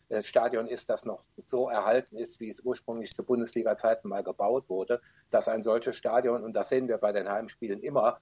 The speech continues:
äh, viele, ja, ich nenne sie mal Fußballromantiker anlockt. Äh, wir haben fast bei jedem Heimspiel, äh, fünf, sechs Gäste,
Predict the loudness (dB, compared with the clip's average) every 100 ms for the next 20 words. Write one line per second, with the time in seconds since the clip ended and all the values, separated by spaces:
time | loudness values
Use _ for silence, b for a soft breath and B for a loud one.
0 | _ _ _ 4 4 4 2 4 6 4
1 | 0 0 2 2 -2 -6 -4 -2 0 2
2 | 0 4 4 4 2 0 -4 -4 -4 -2
3 | -4 0 0 0 -6 -20 b b _ -2
4 | 2 4 2 0 -2 2 2 4 2 4
5 | 2 -2 -6 -6 -6 -6 -12 -14 -12 -12
6 | -16 _ 2 2 4 2 2 4 6 6
7 | 6 6